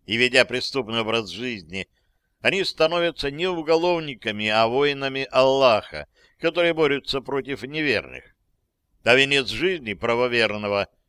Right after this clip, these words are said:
шахада, то есть смерть в бою с неверными. Именно этот сплав качеств позволил их группировке —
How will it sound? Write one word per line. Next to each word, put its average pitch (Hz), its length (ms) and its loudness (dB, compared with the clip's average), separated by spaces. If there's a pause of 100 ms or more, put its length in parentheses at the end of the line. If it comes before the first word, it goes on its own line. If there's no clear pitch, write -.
(180)
шахада, 110 640 2 (480)
то 110 160 2
есть 95 320 -4
смерть 170 500 0
в 127 60 -10
бою 110 320 0
с - 120 -6
неверными. 147 640 -4 (560)
Именно 165 760 -2
этот 135 440 2
сплав 120 380 0
качеств 113 540 -4 (560)
позволил 117 480 0
их 113 200 -4
группировке — 107 760 -4